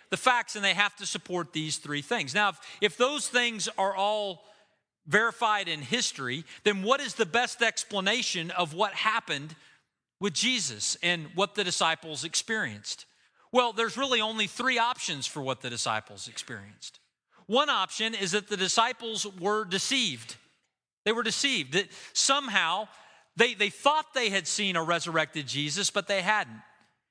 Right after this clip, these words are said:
Maybe they had, they had hallucinated something. Maybe they, they had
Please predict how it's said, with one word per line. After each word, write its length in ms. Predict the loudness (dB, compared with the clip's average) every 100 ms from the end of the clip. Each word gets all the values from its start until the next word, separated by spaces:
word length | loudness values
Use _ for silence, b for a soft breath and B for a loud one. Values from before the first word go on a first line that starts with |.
| _ _ _ _ _ _ _ _
Maybe 280 | 2 4 2
they 160 | 2 2
had, 160 | 0
they 80 | 0
had 100 | 0
hallucinated 840 | 0 2 2 2 2 2 2 -2 -2
something. 420 | -2 -2 -8 -16 -20 _ _ _ _ _ _ _ _ _
Maybe 160 | 2 4
they, 180 | 2
they 140 | 0 2
had 240 | 4 2